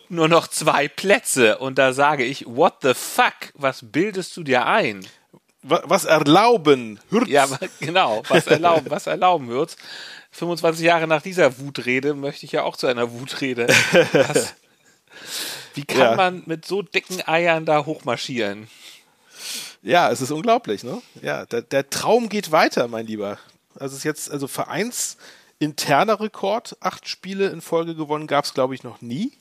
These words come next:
Speaker 1: Davon wird man sich
Speaker 2: Ähm,
Speaker 1: noch in zehn bis zwanzig Jahren erzählen, denke ich
Speaker 2: Da,
Speaker 1: mal.
Speaker 2: genau, das stimmt. Das ist, wir schreiben hier gerade Geschichte und, und auch, aber auch tatsächlich ist es ja, ähm, Zweitligarekord für einen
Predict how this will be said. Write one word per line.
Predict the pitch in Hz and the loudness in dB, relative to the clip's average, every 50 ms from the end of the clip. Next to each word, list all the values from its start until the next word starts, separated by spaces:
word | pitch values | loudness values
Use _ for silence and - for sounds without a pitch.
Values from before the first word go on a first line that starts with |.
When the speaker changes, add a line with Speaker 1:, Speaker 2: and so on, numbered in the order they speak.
| _ _ _ _ _ - - | _ _ _ _ _ -20 -4
Speaker 1:
Davon | 120 120 120 147 143 135 | -4 -2 -2 -2 -4 -4
wird | 143 151 - | -4 -4 2
man | 143 143 | 4 6
sich | 151 151 156 | 8 8 6
Speaker 2:
Ähm, | 160 | 4
Speaker 1:
noch | 131 127 | 0 -4
in | 131 127 - | -6 -8 -6
zehn | - 151 143 143 147 147 139 139 | -6 -4 -2 -2 -4 -4 -8 -12
bis | 139 - - - - - _ _ _ | -12 -12 -12 -14 -16 -20 _ _ _
zwanzig | - - 117 117 120 135 131 | -10 -8 -8 -8 -8 -12 -10
Jahren | 123 123 117 110 104 98 | -6 -4 -4 -4 -4 -8
erzählen, | - - - - 95 92 87 85 | -10 -12 -12 -12 -12 -14 -12 -14
denke | 90 87 - _ | -16 -16 -18 _
ich | - | -2
Speaker 2:
Da, | - 135 147 | 2 4 4
Speaker 1:
mal. | 160 143 | 4 2
Speaker 2:
genau, | - - 156 151 131 135 160 214 | 2 0 2 4 4 4 4 2
das | 214 156 131 143 135 - | -4 -6 -6 -6 -6 -4
stimmt. | - 139 117 110 | -6 -8 -8 -8
Das | 117 - - | -10 -12 -14
ist, | 131 | -12
wir | 131 139 | -10 -8
schreiben | 123 - - - 160 170 | -8 -6 -4 -4 -4 -4
hier | 160 160 | -6 -6
gerade | 151 143 139 143 139 | 0 0 0 0 0
Geschichte | 131 - - 170 180 - - 185 156 | -4 -8 -8 -8 -8 -6 -6 -6 -6
und, | 156 175 170 - | -6 -8 -10 -10
und | - 180 - | -10 -10 -6
auch, | - 165 - - | -6 -6 -4 -4
aber | 160 156 156 143 | 0 2 2 2
auch | 147 | 0
tatsächlich | - - 147 - - 175 - 170 160 - | -2 -8 -10 -8 -8 -4 -4 -4 -6 -6
ist | 151 147 | -10 -10
es | 170 - - | -10 -6 -2
ja, | 165 151 143 139 127 - | 0 2 2 2 0 -2
ähm, | - 139 139 135 131 123 123 120 - - - _ _ _ _ _ _ _ _ - - _ _ _ | 0 0 0 0 0 -8 -14 -14 -18 -20 -20 _ _ _ _ _ _ _ _ -20 -20 _ _ _
Zweitligarekord | _ - - - 131 165 226 - 208 185 160 147 135 123 123 127 120 - - - 139 135 139 139 - - | _ -14 -4 0 2 2 2 0 -2 -4 2 2 2 2 2 -2 -8 -10 -10 -2 0 0 0 0 -2 -8
für | - - - - - 156 165 170 175 170 - _ - | -16 -18 -20 -18 -10 -6 -4 -4 -4 -4 -6 _ -10
einen | 143 139 143 143 139 135 131 | -10 -8 -8 -8 -10 -12 -16